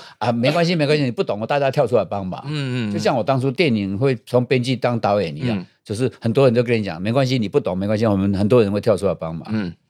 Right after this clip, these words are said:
Speaker 1: 就这样开始了。
Speaker 2: 就这样开始，然后演了二十年。
Speaker 1: 对啊，那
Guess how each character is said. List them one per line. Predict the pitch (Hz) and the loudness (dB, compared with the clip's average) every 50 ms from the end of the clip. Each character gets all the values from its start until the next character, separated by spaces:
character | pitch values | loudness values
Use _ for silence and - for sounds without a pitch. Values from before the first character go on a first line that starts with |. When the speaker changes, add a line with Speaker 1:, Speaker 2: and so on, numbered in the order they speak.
| _ _ _ | _ _ _
Speaker 1:
就 | - 233 185 | 0 2 2
这 | - 190 | 4 2
样 | 170 151 131 | 2 2 2
开 | 123 123 110 | 0 -2 -2
始 | - - 78 | -2 -4 -10
了。 | 73 50 - - - _ _ _ _ _ | -14 -16 -16 -20 -20 _ _ _ _ _
Speaker 2:
就 | - 185 175 | -4 -4 -2
这 | 151 170 | -2 -2
样 | 160 139 120 | -2 -2 -4
开 | - - 127 131 | -4 -2 -2 -2
始， | - - - | -2 -2 -2
然 | 87 87 | -4 -4
后 | 85 92 107 | -4 -4 -4
演 | 107 101 82 | -2 -2 -4
了 | - - | -2 -4
二 | - 107 | -4 -4
十 | 90 - - - | -4 -4 -6 -4
年。 | 85 151 - - 160 - - _ _ _ | -4 -4 -4 -4 -6 -8 -10 _ _ _
Speaker 1:
对 | - - | 0 0
啊， | 160 156 170 | 2 2 2
那 | 190 233 | 0 0